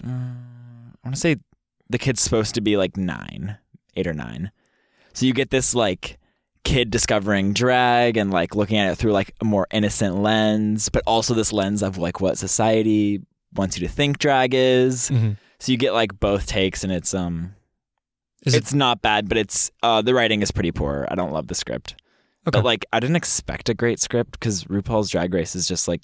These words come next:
Speaker 1: supposed to be super cheesy.
Speaker 2: Mm-hmm.
Speaker 1: So, uh, that's what it's about.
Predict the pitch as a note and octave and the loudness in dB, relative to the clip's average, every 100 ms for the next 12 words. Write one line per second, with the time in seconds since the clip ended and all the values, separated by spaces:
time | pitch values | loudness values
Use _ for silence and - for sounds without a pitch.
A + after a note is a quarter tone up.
0 | - - G#2 - F#2 - E2 D#2+ E2+ E2 | -6 -4 -2 -2 -4 -6 -6 -6 -6 -8
1 | - C#2+ C#2 D2+ G#2+ _ _ _ _ _ | -12 -12 -14 -20 -20 _ _ _ _ _
2 | _ _ - B2 G#2 - - - D#2 C2+ | _ _ -2 0 0 -6 -12 -4 -2 -2
3 | B1 - _ _ _ _ _ _ _ _ | -6 -20 _ _ _ _ _ _ _ _
4 | _ _ - E2+ - - C3+ - E3 D#3+ | _ _ -8 -8 -6 -4 -2 -2 -4 -2
5 | D3 C#3+ | -2 -4